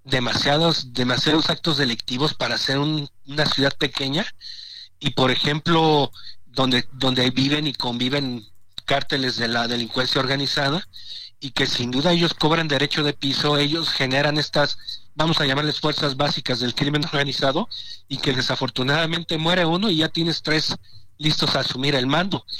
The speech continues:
En cambio, en el ejército o en la Guardia Nacional no tienes una estrategia para atacar esta parte, y sin duda es mucho. Esto es mucho más que una situación de armas, Román. Esto es un tema intrínsecamente cultural que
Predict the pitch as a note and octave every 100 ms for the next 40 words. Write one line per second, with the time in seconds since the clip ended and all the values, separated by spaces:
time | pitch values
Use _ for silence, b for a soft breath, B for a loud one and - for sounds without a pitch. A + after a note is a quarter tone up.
0 | B C#3 B2+ - D3+ D#3+ E3+ E3 - E3+
1 | F3 E3+ D#3+ C#3 C3+ B2+ B2 C#3 D3+ D#3+
2 | D3 D#3+ D#3+ F#3+ B B B B B C#3
3 | D3 D#3 D#3 D#3 D#3+ D#3+ - C#3 - D#3
4 | - E3+ C#3+ B2+ - A#2+ C#3 D3 - C#3
5 | - A3 G#3 A2 - - - - _ -
6 | - C3+ C#3 B2+ C#3+ F3 D#3 D#3 D#3 D#3+
7 | - A#3+ - B B B B - B2+ C3
8 | E3 E3+ G3 F#3 G3 F#3 D3+ F#3 E3 D#3
9 | - D#3 D3+ C3+ C#3+ D#3 - D3+ B2+ -
10 | C#3 C#3 C3 C3 C3 B2 A#2+ A2+ A2+ C#3+
11 | C#3+ - D3+ D3+ C#3+ D#3 D3+ D3+ D3 -
12 | B B B B - - D3+ D3 F3 E3
13 | E3 C#3 D3 D#3 E3 - B2+ - A#2+ C3
14 | D#3 - C#3 B2 A#2